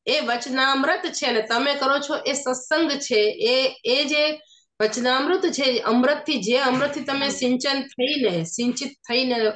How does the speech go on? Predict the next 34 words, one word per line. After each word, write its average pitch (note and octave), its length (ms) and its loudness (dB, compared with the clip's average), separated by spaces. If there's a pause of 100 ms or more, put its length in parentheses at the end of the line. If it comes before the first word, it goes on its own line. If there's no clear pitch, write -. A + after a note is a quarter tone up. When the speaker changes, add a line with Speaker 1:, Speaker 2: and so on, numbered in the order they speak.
Speaker 1:
તમે A3 180 0
સત્સંગ A3 440 -2
કરો C4+ 300 2 (100)
છો, A#3+ 320 -4 (480)
કારણ F#3+ 140 0
કે G3+ 100 -2
અમે G#3+ 180 0
તો B3 160 0
શ્રી A#3+ 180 -2
હરિરાયજીના, B3 920 0 (380)
અ, A3 80 2
જ્યારે A#3 240 2
શિક્ષાપત્ર B3 600 -2
વાંચીએ B3 420 0
એનાથી B3+ 300 0
જ D4+ 80 0
અમે D4+ 140 2
સિંચિત D4 340 -2
થયા A3+ 380 -2
છીએ. F3+ 360 -8 (800)
તો, B3 240 4
અ, G#3 460 2
અમે B3+ 220 2
હરિરાયજીના B3+ 720 2
શિક્ષાપત્ર B3 880 -4
અને A#3+ 260 0
એ A#3 440 0
બધું A3+ 440 0 (240)
વાંચન B3+ 360 0
કરીએ C4 400 0
છીએ G#3 340 0
ત્યારે A#3 440 0
અમને, B3+ 360 0
અમારામાં A#3 640 0